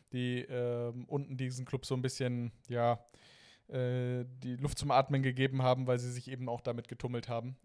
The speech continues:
äh, und sonst klassischerweise unter den Top Six ranken, wozu man sagen muss, diese Top Six Geschichte, ähm, gibt's schon einige Jahre nicht mehr.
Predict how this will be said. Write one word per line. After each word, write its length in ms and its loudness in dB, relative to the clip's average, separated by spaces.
äh, 60 -6
und 420 -6
sonst 220 -6
klassischerweise 680 -2
unter 180 -8
den 180 -4
Top 180 -4
Six 420 -6
ranken, 420 -2
wozu 560 -2
man 200 0
sagen 300 4
muss, 380 -4
diese 360 -2
Top 240 -4
Six 540 -8
Geschichte, 600 -4
ähm, 840 2
gibt's 320 -4
schon 380 2
einige 380 4
Jahre 320 6
nicht 200 -6
mehr. 240 -8